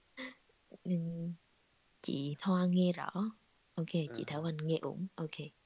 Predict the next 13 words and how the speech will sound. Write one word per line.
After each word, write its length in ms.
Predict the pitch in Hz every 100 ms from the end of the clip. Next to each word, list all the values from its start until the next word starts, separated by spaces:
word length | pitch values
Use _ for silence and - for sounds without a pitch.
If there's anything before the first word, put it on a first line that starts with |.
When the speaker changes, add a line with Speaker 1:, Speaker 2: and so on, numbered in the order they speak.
| _ - - - -
Speaker 1:
Có 120 | 190
thể 140 | 190 160
là 100 | 165
một 140 | 160
phút 160 | - 202 190
giây 180 | 175
nào 180 | 165 151
đó. 360 | 143 147 156 196 208
<laughs> 400 | 185 185 185 180 320 262 - - - _ _
Không 140 | - 180
sao 140 | 185 180
hết. 160 | 202
Speaker 2:
Ừm. 220 | 220 208